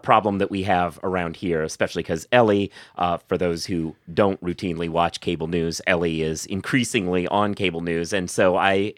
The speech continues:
because of that, I've seen more cable news than I am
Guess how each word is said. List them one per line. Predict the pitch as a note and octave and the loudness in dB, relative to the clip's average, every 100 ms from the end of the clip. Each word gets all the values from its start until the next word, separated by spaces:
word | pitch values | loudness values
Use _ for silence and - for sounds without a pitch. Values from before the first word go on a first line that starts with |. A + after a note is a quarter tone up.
| - - | -8 -4
because | A2+ D#3 C3 | 0 2 2
of | F#2+ | 2
that, | G2 F#2+ | 2 2
I've | F2+ E2+ | 0 -2
seen | - G#2+ F#2 | -2 0 2
more | G#2+ B2 | 4 2
cable | A2+ F2+ F2 | 2 0 0
news | E2+ F2 | -2 -2
than | F2 | -4
I | E2+ | -2
am | E2+ E2 | -4 -8